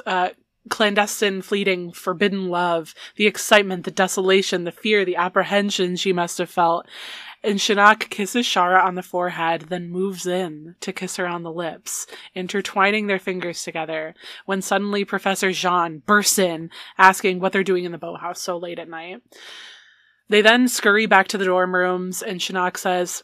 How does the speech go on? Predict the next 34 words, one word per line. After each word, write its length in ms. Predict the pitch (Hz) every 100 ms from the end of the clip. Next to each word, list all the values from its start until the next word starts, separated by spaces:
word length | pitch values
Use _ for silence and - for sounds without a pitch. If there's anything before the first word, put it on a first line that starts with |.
| _
"Hey, 300 | - - 185
maybe 280 | 170 170 196
the 100 | 240
guy 200 | 262 269
who 120 | 302
came 260 | - 202 175
into 140 | 180
your 160 | 214 202
room 400 | 170 180 214 202
was 260 | 180 185 180
really 300 | 180 277 262
that 240 | 214 190
man 320 | 175 202 165
from 220 | - 180
that 160 | 185 190
affair. 560 | 180 165 165 143 139 -
Maybe 240 | 190 196
he 140 | 240 262
really 260 | 214 233
did 160 | 196 175
murder 300 | 170 165 170
her, 180 | 170 156
and 180 | 170
now 180 | 165 160
he's 220 | 175 196
worried 320 | 165 175 180 185
that 100 | 190
we're 120 | 190
getting 320 | 165 165 180
too 220 | - 190
close 340 | - 175 170 -
to 80 |
the 80 | 170
truth." 540 | 156 165 160 147 -